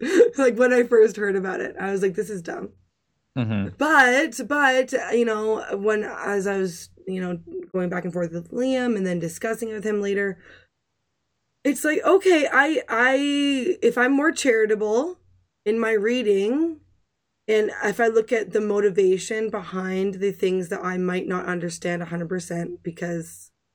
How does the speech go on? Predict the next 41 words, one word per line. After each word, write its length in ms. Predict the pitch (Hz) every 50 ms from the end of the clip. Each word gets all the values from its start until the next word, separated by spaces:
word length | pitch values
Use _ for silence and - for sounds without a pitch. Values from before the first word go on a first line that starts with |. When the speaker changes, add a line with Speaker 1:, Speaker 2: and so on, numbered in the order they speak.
| _ -
Speaker 1:
Aaron, 400 | 180 190 185 175 170 170 170 170 - _ _ _ _ _ _ _ -
I 100 | 165 165
tried 300 | 160 - 170 175 170 165
reading 280 | 160 170 180 180 170 160
it. 180 | 160 165 170 - _ _ _ _ _ _ _ _ _ _ _ _ _ _ _ _
Tried 140 | 170 175 170
reading 280 | 180 185 180 180 180 180
the 80 | -
stuff 220 | 117 107 226 214 208
he 60 | 185
Speaker 2:
Mm-hmm. 20 |
Speaker 1:
sent 220 | - 175 175 165 170
me. 280 | 165 165 165 165 165 - _ _ _ _ _ _ _ -
It 80 | 156 156
was 160 | 160 170 170
hard. 460 | 170 185 196 185 175 170 170 170 - - _ _ _ _ _ _ _ _ _ _ _ _ _ _ _ _ _ _ _ _ -
Speaker 2:
It, 380 | 339 392 339 - - 123 - 294
it 80 | 294 285
is 140 | - 240
Speaker 1:
<laughs> 0 |
Speaker 2:
hard. 320 | - 120 123 107 101 - -
Some 100 | - 127
of 80 | 120 117
it 60 | 117
is 100 | 113 107
hard. 300 | 98 110 107 104 101 101 104 - - - -
Speaker 1:
It 140 | 208 214 220
is 220 | 240 247 254 233
jargony, 720 | 208 254 254 247 240 240 220 226 208 208 196 190 190 185 - _ _ _ _ _ _
and 120 | 202 202 202
it 120 | 202 190
was 180 | 196 214 233 247
hard 400 | 247 262 - - - - - - _ - 247
to 120 | 285 247
read 200 | 214 - - -
it. 140 | - - - - 262 302 320 - - 190 -
But 760 | 185 269 294 294 302 285 254 247 262 - - - - - - _ _ _ -
I 1300 | 196 202 214 220 214 220 220 220 220 220 226 226 220 220 220 220 220 220 220 220 220 220 226 226 226 190
did, 260 | 180 220 220 226 240 -
I, 140 | 208 220 220
I, 300 | - 226 214 214 202